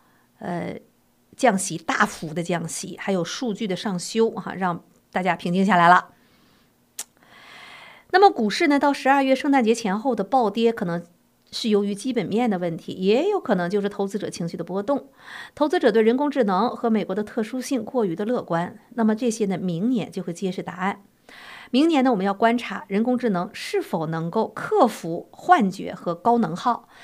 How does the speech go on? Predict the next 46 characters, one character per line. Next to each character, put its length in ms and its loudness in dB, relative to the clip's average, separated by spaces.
提 220 0
供 200 2
真 180 2
正 120 4
具 160 0
有 300 0
盈 380 -2
利 140 0
能 300 -2
力 160 0
的、 200 -10
有 280 4
用 400 2
的 180 -6
这 80 -4
种 220 -4
应 180 0
用 160 0
程 300 -10
序， 180 -6
从 280 -4
而 100 0
提 420 -8
升 320 0
生 300 0
产 300 -10
力。 360 0
提 140 -4
升 80 6
生 160 4
产 120 6
力 120 6
干 140 8
嘛？ 240 6
企 240 -6
业 80 -4
的 100 -4
利 120 -2
润 160 -4
就 100 -4
是 60 -12
提 120 -8
高 300 -2
嘛， 240 2
对 100 -8
吧？ 200 -8